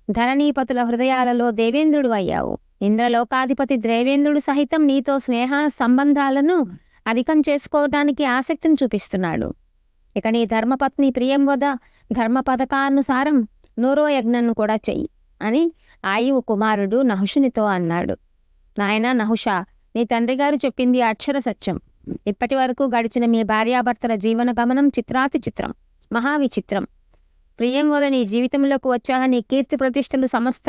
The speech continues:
లోకాలు వ్యాపించాయి. మన కుల గురువు వశిష్ఠ మహర్షి ఆదేశానుసారం మహర్షుల ఆశ్రమంలో పెరిగిన ప్రియం వదను నువ్వు వివాహం చేసుకున్నావు. నువ్వు ప్రేమించిన అశోక సుందరి, వశిష్ఠ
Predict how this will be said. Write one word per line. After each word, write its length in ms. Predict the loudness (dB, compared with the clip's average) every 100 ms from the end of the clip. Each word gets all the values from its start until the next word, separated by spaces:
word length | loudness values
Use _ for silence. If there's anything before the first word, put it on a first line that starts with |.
| 0
లోకాలు 480 | 0 0 0 0 0
వ్యాపించాయి. 800 | 0 0 2 2 0 -4 -4 -8 -12 _ _ _ _ _
మన 160 | -4 -2
కుల 240 | 0 0
గురువు 300 | 0 0 2
వశిష్ఠ 360 | 2 0 -2 -2
మహర్షి 420 | 0 0 -2 -2 0
ఆదేశానుసారం 880 | 0 0 0 2 2 2 2 2 0 -4 _ _ _ -6
మహర్షుల 480 | -2 0 -2 -2 0 0
ఆశ్రమంలో 560 | 0 0 0 2 2 0
పెరిగిన 360 | 0 0 0 0
ప్రియం 360 | 0 0 2 2
వదను 320 | 2 2 2
నువ్వు 200 | 2 2
వివాహం 360 | 0 0 2 2
చేసుకున్నావు. 580 | 0 -4 -4 -2 -2 -4 -8 _ _ _ _ -4
నువ్వు 160 | -2 0
ప్రేమించిన 560 | 0 0 2 2 2
అశోక 420 | 0 0 -2 -2
సుందరి, 440 | -2 0 0 2 0 -2 _ _ -6
వశిష్ఠ 320 | -4 -4